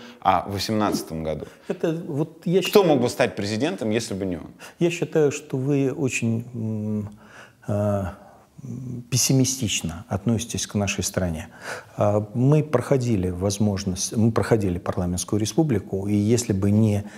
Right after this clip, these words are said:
Speaker 2: возникла личность Хасбулатова, то, вероятно, мы бы сохранили бы эту форму, а, правления. Да, сначала это была бы президентско-парламентская республика, но я считаю, что реальная смена власти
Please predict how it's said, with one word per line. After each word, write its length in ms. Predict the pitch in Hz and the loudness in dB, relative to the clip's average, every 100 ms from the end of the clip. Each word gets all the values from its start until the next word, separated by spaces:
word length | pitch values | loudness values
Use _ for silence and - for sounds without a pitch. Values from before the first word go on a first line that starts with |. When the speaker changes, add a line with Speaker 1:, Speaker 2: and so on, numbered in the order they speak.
| - - | -18 -8
Speaker 2:
возникла 480 | - 113 113 107 107 | 2 2 2 2 2
личность 440 | 101 104 - 95 - | 2 2 0 -2 -2
Хасбулатова, 760 | 98 110 127 165 - 85 90 - - - _ | 0 2 4 4 0 -10 -12 -20 -20 -20 _
то, 100 | - | -2
вероятно, 680 | 104 113 135 135 117 104 101 | 2 4 4 2 -2 0 0
мы 160 | 107 | 0
бы 100 | 104 | 0
сохранили 520 | - - 117 110 104 90 | -4 -4 -2 0 0 0
бы 240 | 85 82 - - | -2 -8 -10 -10
эту 180 | - | -6
форму, 500 | 95 92 92 92 101 - - | -4 -4 -4 -6 -10 -14 -10
а, 160 | 98 98 | -8 -6
правления. 460 | 101 92 90 95 - - - | -4 -4 -6 -10 -14 -18 -2
Да, 180 | 139 180 | 4 4
сначала 420 | - 151 147 196 151 | 4 0 2 2 2
это 140 | 107 | 0
была 180 | 110 110 | 0 2
бы 120 | 101 | 2
президентско-парламентская 1200 | 104 123 123 180 170 143 131 127 123 110 - 110 | 0 -2 0 0 0 -2 -2 0 0 -2 -2 -2
республика, 640 | 107 - 98 92 95 - - - - - | -2 -2 -4 -4 -6 -10 -14 -18 -6 0
но 120 | 131 | 4
я 160 | 147 | 4
считаю, 480 | 147 139 - 139 131 | 4 2 2 4 4
что 480 | 120 - - 123 113 - | 0 -4 0 0 2 4
реальная 760 | 135 147 135 107 101 95 95 | 6 6 4 2 -2 -4 -4
смена 460 | - - 131 117 107 | -4 0 2 2 2
власти 600 | 107 147 165 - 90 | 4 4 2 -2 -8